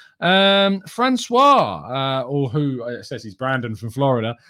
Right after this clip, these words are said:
says, "Tom, why do I feel like people are trying to sell players to Arsenal? Shouldn't we be trusting Mikel and his scouts, or are we scouts now?"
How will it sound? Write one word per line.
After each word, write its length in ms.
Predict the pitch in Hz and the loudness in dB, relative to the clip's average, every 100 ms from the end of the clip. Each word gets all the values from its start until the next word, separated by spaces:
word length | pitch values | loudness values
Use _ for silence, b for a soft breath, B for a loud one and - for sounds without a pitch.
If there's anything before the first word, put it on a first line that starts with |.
| b | b
says, 320 | - 139 127 | -4 -2 -2
"Tom, 280 | - 170 135 | 0 0 0
why 220 | 131 202 | 0 0
do 100 | 247 | 0
I 60 | 233 | 0
feel 180 | - 196 | 0 -2
like 160 | 151 | -2
people 260 | 170 156 151 | -2 -4 -4
are 60 | 139 | -4
trying 300 | 156 147 131 | -4 -4 -6
to 80 | |
sell 260 | - 139 127 | -8 -6 -6
players 320 | - 120 117 | -4 -4 -6
to 200 | - 110 | -6 -4
Arsenal? 340 | 104 98 92 87 | -4 -4 -8 -12
Shouldn't 280 | - 165 165 | -8 -6 -6
we 100 | 151 | -4
be 160 | 156 | -4
trusting 580 | 143 - 131 - 127 113 - _ - | -6 -8 -8 -6 -8 -8 -12 _ -8
Mikel 480 | 120 120 113 110 - | -6 -6 -6 -6 -6
and 120 | 110 107 | -10 -12
his 160 | 104 | -14
scouts, 480 | - 107 92 - - | -12 -8 -8 -10 -18
or 120 | 98 - | -18 -12
are 180 | 117 117 | -6 -4
we 220 | 113 113 | -4 -6
scouts 680 | 107 - 117 107 95 - - 120 | -8 -8 -4 -4 -4 -14 -14 -4
now?" 400 | 117 120 101 | -2 0 -2